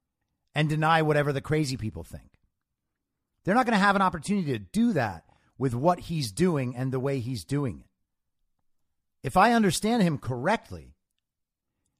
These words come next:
then he can have a huge public push for this while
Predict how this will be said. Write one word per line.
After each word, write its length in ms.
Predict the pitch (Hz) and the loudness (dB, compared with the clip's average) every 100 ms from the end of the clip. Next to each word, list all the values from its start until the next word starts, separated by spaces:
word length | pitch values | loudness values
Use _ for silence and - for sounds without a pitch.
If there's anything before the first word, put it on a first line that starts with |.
| _ - | _ -2
then 140 | 175 | 0
he 140 | 190 | 0
can 140 | 226 220 | 0 0
have 260 | 185 202 | 0 0
a 100 | 156 | -2
huge 480 | 135 - 226 233 135 | -6 -4 -2 -2 -4
public 460 | - 180 170 160 - | -4 -2 0 -2 -4
push 380 | - 202 - - _ _ | -4 -2 -4 -14 _ _
for 420 | - - 170 220 | -14 -2 0 2
this 480 | 165 165 220 - - _ _ _ _ _ _ _ _ _ _ _ _ _ | 2 0 0 -2 -10 _ _ _ _ _ _ _ _ _ _ _ _ _
while 760 | 92 107 185 220 226 170 147 | -12 -2 2 2 2 2 0